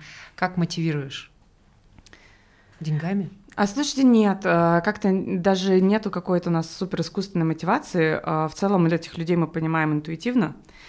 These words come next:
Speaker 2: А, но у нас, э, есть ещё наш проект авторский «Лекторий Чеснок»,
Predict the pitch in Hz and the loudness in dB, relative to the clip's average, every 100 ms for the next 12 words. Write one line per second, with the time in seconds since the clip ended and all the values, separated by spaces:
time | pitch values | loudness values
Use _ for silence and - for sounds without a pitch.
0 | - - - 160 160 165 180 175 165 - | -20 -12 -4 0 2 4 4 2 -2 -6
1 | - 160 156 170 165 165 - 160 156 151 | -4 0 0 0 -4 -8 -6 -2 -2 -4
2 | - 160 156 165 151 - - - 151 151 | -4 -4 -4 -4 -8 -10 -12 -10 -6 -6
3 | 151 - 165 160 - - 214 262 | -8 -6 -6 -6 -8 -4 -2 -2